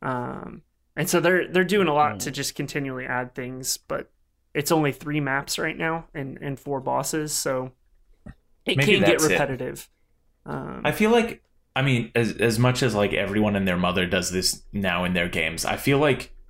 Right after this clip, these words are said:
Speaker 3: Hunt would be another one that would really, um, that would really, like, go well with some, like, good I P partnerships.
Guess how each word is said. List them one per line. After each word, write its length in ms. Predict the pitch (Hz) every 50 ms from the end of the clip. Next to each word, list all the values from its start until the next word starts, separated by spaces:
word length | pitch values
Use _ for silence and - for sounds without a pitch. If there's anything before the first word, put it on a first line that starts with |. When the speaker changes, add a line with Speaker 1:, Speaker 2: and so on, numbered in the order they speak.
| - - - - - -
Speaker 3:
Hunt 340 | - - 120 113 110 107 -
would 140 | 110 104 95
be 140 | 90 107 101
another 320 | 95 95 95 95 95 98
one 220 | 98 98 98 95 95
that 120 | 95 - -
would 120 | 95 90
really, 920 | 92 95 98 98 95 98 98 98 101 101 98 98 95 95 92 90 90 - - _ _ _ _ _ _ _ _ _ _ _ _ _
um, 440 | - 85 80 76 67 - - 57 - - _ _ _
that 140 | 107 110 101
would 180 | 95 101 95 -
really, 380 | 92 95 98 98 95 95 95 95
like, 440 | 92 87 82 82 87 - - - _ _ _ _ _ _ _ _ _ _ _ _ _ _ _ _ _ _ _ _ - 107
go 200 | 107 104 98 101
well 400 | 104 - 101 95 95 101 101 98
with 200 | 98 98 92 -
some, 300 | - - 110 98 98 95
like, 260 | 90 92 - - -
good 180 | - 107 98 92 -
I 140 | - 90 92 -
P 200 | - - 107 104
partnerships. 840 | - - 135 117 127 147 131 - 185 185 180 - - - - -